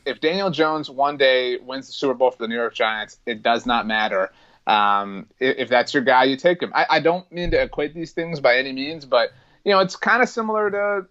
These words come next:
the Anthony Davis trade to the Los Angeles Lakers. The Lakers realized, "That's our guy. We have to have him. It does not matter. Let's, let's pull the trigger."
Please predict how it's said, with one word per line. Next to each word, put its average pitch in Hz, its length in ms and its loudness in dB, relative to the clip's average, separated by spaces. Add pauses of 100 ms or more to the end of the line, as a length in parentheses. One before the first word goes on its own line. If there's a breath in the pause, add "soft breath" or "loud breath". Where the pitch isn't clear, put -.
(140)
the 160 180 -2
Anthony 196 400 -2
Davis 214 320 0
trade 120 200 -2
to 120 40 -12
the 131 100 0
Los 143 300 4
Angeles 160 400 -4
Lakers. 175 380 0
The 135 100 -8
Lakers 151 580 2
realized, 147 560 2
"That's 156 280 0
our 175 140 2
guy. 143 280 2
We 139 140 -8
have 143 260 -2
to 160 80 -4
have 127 320 -2
him. 123 160 -14
It 110 80 -18
does 120 180 -8
not 147 200 2
matter. 127 520 -2
Let's, 120 360 -6
let's 131 160 -6
pull 143 240 0
the 131 80 -6
trigger." 175 500 4